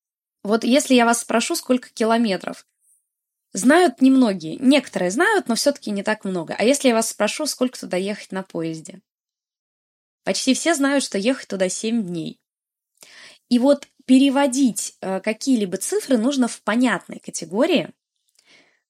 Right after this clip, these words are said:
Мы как раз на дизайне речи этому учимся. Сейчас я выпустила еще специальный продукт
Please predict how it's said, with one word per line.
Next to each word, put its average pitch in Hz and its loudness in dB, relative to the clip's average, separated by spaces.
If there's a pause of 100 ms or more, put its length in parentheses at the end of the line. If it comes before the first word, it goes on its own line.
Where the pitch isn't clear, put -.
(140)
Мы 240 2
как 226 -2
раз 214 0
на 180 0
дизайне 240 4
речи 233 2
этому 190 -4
учимся. 196 -6
Сейчас - -4
я 180 -2
выпустила 185 -6
еще 175 -6
специальный 196 -4
продукт 185 -6